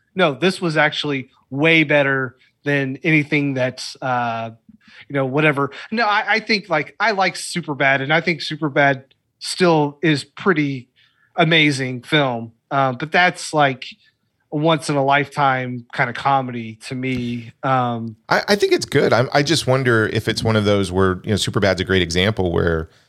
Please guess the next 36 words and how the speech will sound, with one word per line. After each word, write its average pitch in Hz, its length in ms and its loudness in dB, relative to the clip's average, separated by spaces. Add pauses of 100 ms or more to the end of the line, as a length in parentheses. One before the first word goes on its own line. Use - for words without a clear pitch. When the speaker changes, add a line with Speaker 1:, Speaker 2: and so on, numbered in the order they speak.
(320)
Speaker 2:
this - 680 -2 (100)
comes 107 220 0
out 95 140 2
the 90 60 -2
same 101 240 2
year 101 260 2
as 90 180 -2
Superbad, 85 800 0 (460)
and 101 140 2
you 101 140 4
look 113 280 0
at - 100 -2
the 107 80 2
comedies 95 840 0
that 92 260 -2
start 101 260 -2
coming 92 240 -2
out 90 340 -2 (120)
after 107 320 -2
Superbad, 85 800 -2
and 95 200 -2
they're 104 160 0
trying 113 500 0
to 101 160 -2
replicate 90 920 -2 (460)
Speaker 1:
Yeah, - 80 0
Speaker 2:
maybe 101 160 2
Speaker 1:
they're, 101 100 4
Speaker 2:
Lightning 98 300 2
Speaker 1:
they're 90 60 2
Speaker 2:
in - 20 2
a - 20 2
Bottle, 85 260 2
Speaker 1:
the 170 160 2
raunchy, 156 300 -4
Speaker 2:
right? 151 80 -18